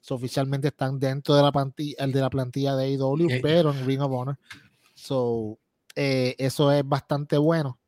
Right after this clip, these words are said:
Speaker 1: Y Jay se ríe de los comentarios, yo no los puedo ver y es triste.
Speaker 2: No, no, no, no, no hay comentarios, que creía que ibas a decir otra cosa ahí.
Speaker 1: No, no, no, no,
Speaker 2: Mira,
Speaker 1: no.
Speaker 2: ahí hay un comentario, ahí, ahí, ahí hay un
Speaker 1: Sí,
Speaker 2: comentario.
Speaker 1: exacto, tú ves, eh, Jaime sabe la que hay, papi, en verdad, básicamente
Speaker 2: Bueno, si, si, si sigue A C D, o sea, él no sigue los de allá, chicos,
Speaker 1: No,
Speaker 2: él
Speaker 1: no,
Speaker 2: sabe, él
Speaker 1: no,
Speaker 2: sabe lo
Speaker 1: es
Speaker 2: que hay.
Speaker 1: verdad, es verdad.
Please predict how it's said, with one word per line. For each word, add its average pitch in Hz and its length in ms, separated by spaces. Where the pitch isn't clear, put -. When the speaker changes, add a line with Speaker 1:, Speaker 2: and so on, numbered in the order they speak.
Speaker 1:
Y 135 60
Jay 143 220
se 170 100
ríe 170 160
de 185 80
los 185 120
comentarios, 185 460
yo 151 60
no 147 80
los 160 140
puedo 175 240
ver 180 120
y 151 40
es 143 100
triste. - 340
Speaker 2:
No, 180 200
no, 220 120
no, 220 200
no, 214 160
no 196 100
hay 190 80
comentarios, 202 560
que 160 420
creía 135 300
que 156 60
ibas 170 160
a - 20
decir 170 220
otra 160 200
cosa 143 260
ahí. 151 120
Speaker 1:
No, 160 260
no, 160 300
no, 147 240
no, 139 140
Speaker 2:
Mira, 170 160
Speaker 1:
no. 156 80
Speaker 2:
ahí 156 60
hay 165 100
un 175 40
comentario, 139 460
ahí, 117 160
ahí, 113 220
ahí 107 140
hay 113 40
un 117 80
Speaker 1:
Sí, 120 60
Speaker 2:
comentario. 139 240
Speaker 1:
exacto, 151 440
tú 151 120
ves, 160 340
eh, 139 260
Jaime 160 280
sabe 139 260
la 139 80
que 131 140
hay, 113 100
papi, 131 320
en 135 220
verdad, 139 280
básicamente 156 680
Speaker 2:
Bueno, 180 160
si, 165 100
si, 165 260
si 165 200
sigue 180 360
A 202 60
C 208 220
D, 170 280
o 160 60
sea, 147 140
él 147 80
no 170 80
sigue 190 180
los 185 160
de 180 80
allá, 147 220
chicos, 147 160
Speaker 1:
No, 147 160
Speaker 2:
él - 20
Speaker 1:
no, 190 80
Speaker 2:
sabe, 147 240
él 127 80
Speaker 1:
no, 143 60
Speaker 2:
sabe 135 180
lo 160 60
Speaker 1:
es 156 60
Speaker 2:
que 156 80
hay. 143 80
Speaker 1:
verdad, 123 240
es 127 40
verdad. 131 280